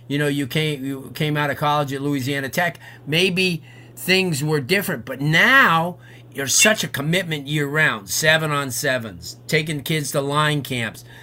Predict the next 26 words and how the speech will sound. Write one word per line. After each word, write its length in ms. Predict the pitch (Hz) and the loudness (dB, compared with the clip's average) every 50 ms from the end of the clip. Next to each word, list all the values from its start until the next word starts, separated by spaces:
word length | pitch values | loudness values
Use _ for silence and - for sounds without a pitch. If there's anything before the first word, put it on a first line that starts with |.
| - - | -20 -6
taking 380 | - 151 160 151 147 160 151 120 | -2 0 0 0 0 -2 -4 -2
kids 360 | - 160 156 147 127 - - | -2 0 0 0 0 -4 -4
to 140 | - 156 151 | -2 -2 -2
the, 280 | 131 135 139 135 123 - - - - - - - - | -2 0 -2 -2 -4 -6 -10 -18 -20 -20 -20 -12 -8
uh, 320 | 123 123 123 123 123 113 - - - - | -6 -4 -4 -4 -6 -8 -10 -14 -14 -6
you 80 | - 151 | -2 -2
know, 120 | 151 139 | -2 0
to 240 | 127 - 151 147 135 | -2 -2 -2 -2 -2
different 440 | 123 120 123 170 165 151 156 139 120 | -2 -4 -2 -2 -2 -2 -4 -6 -6
colleges, 680 | - 135 143 143 147 156 151 139 123 107 117 113 104 117 | -2 2 2 4 4 4 2 -2 -2 -4 -8 -8 -6 -4
whether 240 | 131 135 135 131 | -4 -4 -4 -4
it 80 | 131 123 | -4 -4
be 260 | 127 131 127 120 - - - - - - - - - 147 147 147 143 | -4 -4 -4 -4 -8 -12 -20 -20 -20 -20 -20 -20 -18 -16 -14 -12 -10
some 220 | 131 - - 175 165 | -6 -2 -2 0 0
of 60 | 156 | 0
the 80 | 151 | 0
local 420 | 143 143 151 151 165 156 - 151 139 | 0 2 2 0 0 0 -2 -4 -4
ones. 280 | 135 127 123 123 113 | -4 -4 -4 -4 -4
We 140 | 113 131 131 | -4 -6 -6
talked 280 | 120 - 147 139 135 - | -2 -2 -2 -2 -2 -4
to 60 | 131 | -6
Pearson 580 | 113 - 147 143 143 143 131 120 - 143 127 131 | -4 -2 0 0 0 0 -2 -2 -4 -4 -2 0
Addis 340 | 135 143 147 139 127 - | 0 2 2 0 -2 -4
from 120 | - 117 110 | -6 -8 -8
Florida 360 | - 139 135 135 131 131 131 | -6 -4 -2 -2 -2 -2 -2
Memorial, 560 | 127 127 135 147 160 160 156 143 120 87 - | -2 -2 -2 0 0 0 0 0 -2 -4 -8